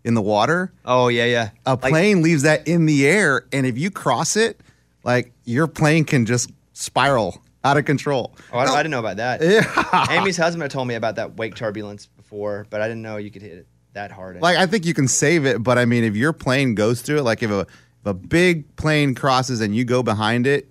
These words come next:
Speaker 1: it can make your plane kind of, like, spiral a little bit.
Speaker 2: We flew home right after the show on Saturday night, and we hit,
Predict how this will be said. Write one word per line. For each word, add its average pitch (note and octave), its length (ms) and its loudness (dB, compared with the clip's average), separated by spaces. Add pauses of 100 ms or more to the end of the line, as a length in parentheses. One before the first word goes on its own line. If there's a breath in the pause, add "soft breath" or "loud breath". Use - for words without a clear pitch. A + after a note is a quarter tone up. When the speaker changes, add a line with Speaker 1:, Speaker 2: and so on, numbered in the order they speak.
Speaker 1:
it A2+ 140 -6
can G#2 160 -4
make G#2 240 -4
your G2+ 140 -2
plane F2+ 280 -6
kind F2+ 180 -4
of, F2 60 -4
like, D#2+ 160 -8
spiral - 400 -6
a - 20 -10
little D#2 160 -8
bit. D2+ 140 -8 (120)
Speaker 2:
We C#3+ 120 -2
flew D3 180 -8
home C3+ 200 -4
right A#2 120 -4
after A#2+ 160 -8
the A2 80 -14
show A#2 300 -6
on G#2+ 380 -10
Saturday G#2+ 460 -6
night, A2+ 300 -6 (380 soft breath)
and G#2+ 180 -8
we B2 120 -4
hit, C#3 140 -8